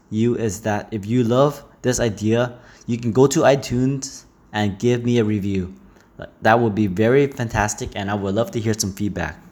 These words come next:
So if, so I was really excited for this podcast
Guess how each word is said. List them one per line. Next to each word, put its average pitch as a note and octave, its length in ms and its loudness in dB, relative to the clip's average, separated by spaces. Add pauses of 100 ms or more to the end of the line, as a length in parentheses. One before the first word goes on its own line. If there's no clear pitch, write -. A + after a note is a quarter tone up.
(460)
So G2+ 240 0
if, - 320 -4 (500)
so A2 460 2 (380)
I G2 120 4
was A#2 340 2 (120)
really C#3 340 4
excited A#2+ 680 0
for G#2 220 -2
this G#2+ 140 0
podcast F#2+ 640 -4